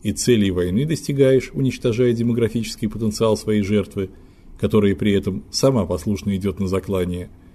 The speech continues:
Причём, поскольку поток наркотиков идёт из Афганистана, то он выплёскивается прежде всего на территорию Сибири, важнейшей сырьевой базы России. Чем меньше там будет населения, чем больше оно будет зависимо от наркотиков,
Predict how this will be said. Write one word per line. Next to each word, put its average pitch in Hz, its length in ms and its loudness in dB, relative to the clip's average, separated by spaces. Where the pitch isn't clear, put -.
Причём, 165 300 0
поскольку 151 500 2
поток 135 420 2
наркотиков 117 680 0
идёт 110 260 2
из 101 140 0
Афганистана, 95 840 0
то - 100 4
он 143 100 4
выплёскивается 143 720 2
прежде 131 320 2
всего 123 260 2
на 113 100 4
территорию 110 500 0
Сибири, 107 520 -2
важнейшей 104 500 2
сырьевой 98 460 0
базы 98 320 0
России. 101 540 -4
Чем - 240 4
меньше 101 400 4
там 90 240 -2
будет 90 300 -4
населения, 143 760 -2
чем 104 240 4
больше 123 320 4
оно 95 160 0
будет 92 300 -2
зависимо 98 500 0
от 78 80 -8
наркотиков, 120 760 -2